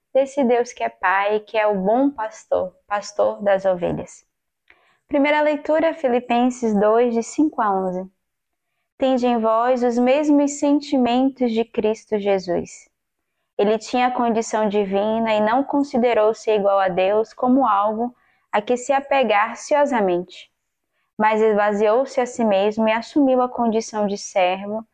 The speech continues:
tomando a semelhança humana, e achado em figura de homem.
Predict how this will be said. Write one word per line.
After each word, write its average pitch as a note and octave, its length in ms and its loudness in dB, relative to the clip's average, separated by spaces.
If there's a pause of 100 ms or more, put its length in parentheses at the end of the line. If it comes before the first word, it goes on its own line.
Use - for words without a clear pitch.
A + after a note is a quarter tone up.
(360)
tomando A3 560 0
a B3 80 0
semelhança A3 720 -2
humana, F#3+ 500 -4 (480)
e G#3+ 120 2
achado B3 420 0
em B3+ 140 0
figura A#3 440 0
de G3+ 160 -4
homem. F#3 380 -4